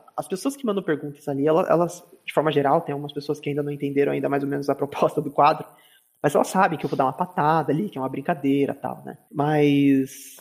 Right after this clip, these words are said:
de forma geral, a maior parte das pessoas leva super na esportiva e tal. Eu falo umas coisas assim meio atravessadas, às vezes eu dou uma esculachada assim, mas meio que brincando. Todo mundo sabe que é brincadeira, né? Quem acompanha a página há determinado tempo sabe que é brincadeira. Às vezes quando a pessoa vem falar comigo no, no, no direct e tal,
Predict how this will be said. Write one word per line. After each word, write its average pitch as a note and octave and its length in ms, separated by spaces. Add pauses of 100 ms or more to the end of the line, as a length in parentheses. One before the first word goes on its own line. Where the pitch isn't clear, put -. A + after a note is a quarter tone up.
de - 80
forma A3 180
geral, E3 320
a F3 60
maior E3 160
parte E3 160
das D#3+ 80
pessoas D#3 280
leva D#3 160
super D#3 200
na E3 80
esportiva D#3 640
e - 20
tal. C#3+ 300
Eu C#3+ 80
falo D3 200
umas D3 160
coisas C#3 200
assim D3 100
meio C#3+ 100
atravessadas, C#3+ 760
às C#3 60
vezes C#3 140
eu C#3+ 60
dou C#3+ 100
uma C#3 80
esculachada C#3 540
assim, D#3 140
mas E3 180
meio F3 100
que - 100
brincando. G3+ 720
Todo D#3+ 140
mundo F3+ 100
sabe F3+ 160
que - 80
é - 20
brincadeira, C#3+ 520
né? C#3+ 100
Quem C#3+ 100
acompanha C#3 300
a - 20
página C#3 280
há - 20
determinado C#3 380
tempo D#3+ 200
sabe D3 160
que - 60
é D#3 40
brincadeira. D3+ 520 (340)
Às C3+ 120
vezes D3+ 100
quando D#3+ 120
a - 40
pessoa D#3 240
vem D3+ 80
falar D3 220
comigo D3 340
no, C#3+ 340
no, C#3+ 380
no D3 100
direct D3 520
e - 40
tal, E3+ 320